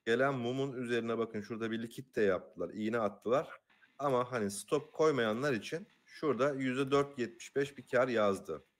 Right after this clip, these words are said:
İki saatlik sinyalde gördüğünüz gibi onu yakalayamıyorsunuz. Çünkü zaten coin şöyle yukarıya patlamaya gidiyor. Biz niye hep diyoruz arkadaşlar? Şunu istiyoruz aslında.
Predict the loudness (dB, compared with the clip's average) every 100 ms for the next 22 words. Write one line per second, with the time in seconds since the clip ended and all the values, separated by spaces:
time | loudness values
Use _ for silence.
0 | _ _ _ _ -8 -6 2 2 2 -6
1 | -10 -6 -2 2 2 2 0 -2 -16 _
2 | _ _ _ _ _ _ _ _ _ 0
3 | 2 2 0 -2 -4 -4 -2 0 0 -4
4 | -8 -6 -4 -2 0 0 0 -4 -4 -8
5 | -8 -10 -8 -2 -2 0 -6 -6 -4 -2
6 | -2 -8 _ _ _ _ _ _ _ _
7 | -2 -2 0 -2 -2 0 0 -2 -4 -4
8 | -2 0 -2 -4 -6 -6 -10 -20 _ _
9 | -4 -2 -2 0 0 -4 -6 -4 -2 0
10 | 0 0 -2 -4 -4 -6 -6 -4 -4 -6
11 | -2 -2 0 -2 -4 -10 -6 -6 -6